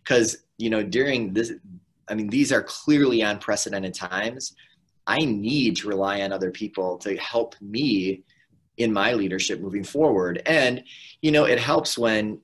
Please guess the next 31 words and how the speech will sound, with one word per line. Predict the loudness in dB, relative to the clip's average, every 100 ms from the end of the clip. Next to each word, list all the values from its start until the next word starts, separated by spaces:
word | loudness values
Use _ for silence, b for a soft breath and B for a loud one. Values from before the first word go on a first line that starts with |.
| -4
different | -2 0 -2
people | -4 2 4 6
in | 4 2
different | -2 -2 -4
regions | -4 -2 -2 -4 -6
take | -4 -4 -2
the |
lead, | -2 2 2 0 -4 -12 -10
you |
know? | -4 0 2
And | 0
so | 0 2 2 -2 B B B B _
others | 2 4 6 4
went | 2 -4 -4
remote | -4 -2 -2 -6
before | -6 -2 0 0
we | -2 2
did, | 4 4 2 -6
and | -8 -4
others | -2 0 0 -2 -6
announced | -6 -2 -2 -4
that | -4
they | -2
were | 0
starting | 0 2 2 2 -2
the |
year | -2 -2
remote | 0 -2 0 0 -2 -6
before | -8 -4 -2
we | -2
did. | -2 -2 -4